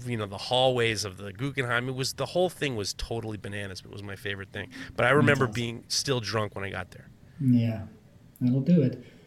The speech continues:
Speaker 1: <laughs> That
Speaker 2: I didn't
Speaker 1: will
Speaker 2: see
Speaker 1: do
Speaker 2: that
Speaker 1: it.
Speaker 2: show. I was bummed I didn't see it, and yeah, I missed that one.
Speaker 1: That was a mind blower.
Speaker 2: Yeah.
Speaker 1: So, um, I, I, what, what, what's going on in Philadelphia now? Are you,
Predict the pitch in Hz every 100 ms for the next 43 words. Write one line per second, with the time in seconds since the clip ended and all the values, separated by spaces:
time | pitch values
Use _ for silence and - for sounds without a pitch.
0 | - - - - - - - - 131 117
1 | 104 127 156 190 165 156 180 151 - -
2 | 143 135 160 156 135 139 147 131 127 135
3 | 131 123 - 151 123 110 127 123 113 113
4 | - - 147 120 113 - 165 170 127 123
5 | 120 - 110 107 104 90 - - 120 110
6 | 107 104 107 101 98 92 - - - -
7 | - 123 117 117 - - - - 226 226
8 | 214 175 - - - - 160 170 170 160
9 | 143 - - - - - - - 214 -
10 | - 202 - - - - 180 180 277 359
11 | 208 185 294 - - 180 247 - 302 233
12 | 208 190 156 - 175 160 151 143 135 131
13 | 131 127